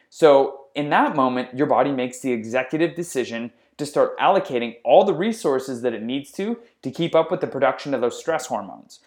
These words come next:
Because you have such a large volume of those stress hormones present in your body, you, you'll have tapped into and used up all the resources that you had previously allocated to producing those stress hormones. So in that moment, your body makes the executive decision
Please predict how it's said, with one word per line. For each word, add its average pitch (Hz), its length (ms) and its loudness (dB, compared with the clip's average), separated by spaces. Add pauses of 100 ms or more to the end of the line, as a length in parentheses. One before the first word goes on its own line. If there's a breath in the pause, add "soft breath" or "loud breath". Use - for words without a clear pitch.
(160 soft breath)
Because 151 300 2
you 170 60 2
have 233 220 2
such 214 180 -6
a 156 60 2
large 135 360 4
volume 143 400 0
of 127 80 0
those 123 180 0
stress 139 260 -4
hormones 127 340 -4
present 139 420 -4
in 117 100 -8
your 110 80 -8
body, 127 520 -4 (420 soft breath)
you, 147 300 0
you'll 175 280 6
have - 280 -8
tapped 151 320 0
into 180 300 -6
and 120 120 -6
used 139 280 -4
up 127 200 2
all 160 200 6
the 147 80 -2
resources 127 720 -2
that 113 100 -10
you 127 140 -6
had 123 160 0
previously 135 580 -8
allocated 123 720 -4 (180 soft breath)
to 160 80 -6
producing 147 480 -2
those 107 160 -6
stress - 300 -8
hormones. - 460 -16 (280 soft breath)
So 165 280 6
in 175 160 0
that 147 220 2
moment, 202 400 2
your 135 120 -2
body 151 220 2
makes 151 280 -4
the 156 60 -4
executive 127 560 -4
decision 127 640 -6